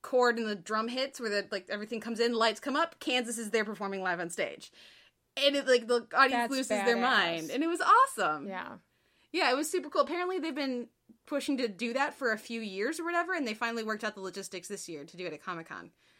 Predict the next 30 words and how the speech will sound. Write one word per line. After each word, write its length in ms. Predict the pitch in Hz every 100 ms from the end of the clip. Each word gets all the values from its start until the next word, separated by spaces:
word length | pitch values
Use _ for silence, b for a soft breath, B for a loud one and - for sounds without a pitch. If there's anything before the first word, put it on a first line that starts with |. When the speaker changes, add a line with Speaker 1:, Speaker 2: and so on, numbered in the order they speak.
| b
Speaker 1:
'Cause 100 | -
I'm 80 | 269
sure 140 | 277 -
Kansas 440 | 277 233 214 202 B B B
loves 480 | 185 202 214 214 202
a 100 | 208
whole 260 | 214 233 226
generation 680 | 202 214 220 220 247 294 254
of 160 | 240
Speaker 2:
<laughs> 100 | -
Speaker 1:
teens 520 | 302 247 254 294 359 370
and 140 | 277
tweens 540 | - 269 254 285 381 -
finding 420 | 269 269 269 240
their 140 | 254
Speaker 2:
Yeah. 60 | 226
Speaker 1:
music. 680 | 226 233 330 392 - - 392 B B B -
Absolutely. 720 | 311 247 226 254 233 160 170 B B
Um, 160 | 254 254
but 200 | 359 349
so, 120 | 359
so, 140 | -
like, 200 | 339 349 262 233 240
that, 180 | 311 247
that 220 | 285 -
kind 240 | - 294
of 80 | 277
experience, 540 | 233 - - 247 240 226
that's 220 | 247 -
some, 180 | 277